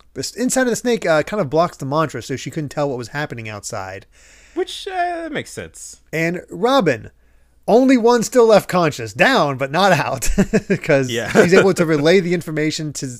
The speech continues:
Speaker 1: to, to Luffy. And he says that, and she tells him that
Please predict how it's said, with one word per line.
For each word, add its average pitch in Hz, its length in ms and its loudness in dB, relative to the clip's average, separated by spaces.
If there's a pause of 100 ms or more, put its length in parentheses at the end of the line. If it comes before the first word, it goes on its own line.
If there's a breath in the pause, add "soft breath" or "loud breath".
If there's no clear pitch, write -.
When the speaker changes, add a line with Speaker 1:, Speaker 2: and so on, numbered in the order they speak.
(160)
Speaker 1:
to, 127 220 -8 (140)
to 143 100 -8
Luffy. 120 560 -6 (300 loud breath)
And 143 80 -4
he 131 80 -4
says 139 300 -2
that, 131 200 0
and 127 140 -10
she 151 180 -8
tells 143 300 0
him 131 140 -4
that 113 300 -4